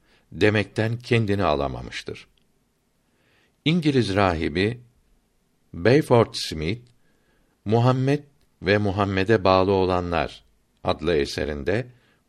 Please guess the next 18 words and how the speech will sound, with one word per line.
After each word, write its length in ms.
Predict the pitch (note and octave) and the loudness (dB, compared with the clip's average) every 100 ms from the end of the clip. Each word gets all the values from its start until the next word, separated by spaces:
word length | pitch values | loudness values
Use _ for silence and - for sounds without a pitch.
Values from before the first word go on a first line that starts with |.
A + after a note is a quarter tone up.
| _ - | _ -8
"Kur'an, 580 | - G#2 F#2+ A2+ C#3+ C#3 _ _ _ _ | -2 0 0 -2 -2 -8 _ _ _ _
üslup 500 | G#2 G2 - C3+ C3+ | -6 -4 0 0 0
temizliği, 760 | G#2 E2 C#2+ - C#2 C2+ D2 - _ - | -4 -2 -4 -6 -6 -4 -6 -8 _ -4
ilim, 400 | G2+ G#2+ A2+ A2+ | 0 0 -2 -6
felsefe 800 | - G2+ F2+ E2+ F#2 F2+ G#2+ B2 B2 - | -8 -2 -2 0 -2 2 0 0 -8 -4
ve 140 | G2+ A#2 | 2 4
hakikat 760 | G#2 G2 A2+ G#2 - A#2 A#2+ | 4 0 -2 -2 0 0 -2
mucizesidir." 960 | E2 D2+ D2 D2+ D2 D#2 - - - - _ _ _ - | -8 -6 -6 -6 -4 -4 -4 -8 -10 -14 _ _ _ -6
demektedir. 800 | - E2 C#2+ - - B1 - - _ _ _ _ _ _ _ _ - | 0 0 -2 -10 -12 -12 -16 -18 _ _ _ _ _ _ _ _ -4
Kur'an-ı 420 | A2 A2 B2+ C3 | 2 4 4 2
Kerim'i 420 | B2 A2 A2+ A2+ | 0 0 2 0
İngilizceye 680 | E2+ G#2+ G2 A2+ A#2+ F#2+ E2+ | -2 -2 2 2 2 2 2
tercüme 520 | F2 D#2+ D2+ D#2+ D2+ | 0 -2 -2 -4 -2
eden 400 | D2 D#2+ F#2 A2 A#2 _ _ _ _ _ _ _ _ | -2 -2 -4 -6 -12 _ _ _ _ _ _ _ _
Arbery 580 | G#2+ A2 F#2+ A#2+ A2+ E2 | 4 4 4 2 2 -2
ise, 380 | C#2 - G2+ B2 - _ _ _ _ _ - | -2 0 0 -2 -12 _ _ _ _ _ -2
"Ne 200 | C3 D3 | 2 4
zaman 520 | A2 G2 F2+ D2+ | 2 2 0 -2